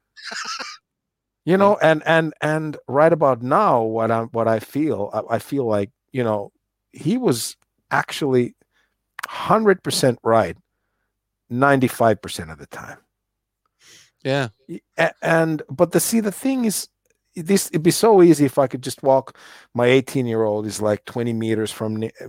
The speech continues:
Speaker 2: from me now. If I could just walk up to his room and say that, "Look, here's,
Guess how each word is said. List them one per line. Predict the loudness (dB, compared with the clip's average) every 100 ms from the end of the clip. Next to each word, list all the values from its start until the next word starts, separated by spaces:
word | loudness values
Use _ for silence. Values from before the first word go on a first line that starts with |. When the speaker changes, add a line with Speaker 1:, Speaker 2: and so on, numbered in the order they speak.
| -12
Speaker 2:
from | -6 -2
me | 0 0
now. | 0 0 -4 -12 -18 -2
If |
I | -2
could | 0
just | -4 2
walk | 2 4
up | 2 2
to | 0
his | 0
room | 2 0 2
and | 2
say | 6 6
that, | 6 2 2
"Look, | 2 0 -16 -20 -20 -20 _ _ _ -6
here's, | 2 6 6 6 0 -4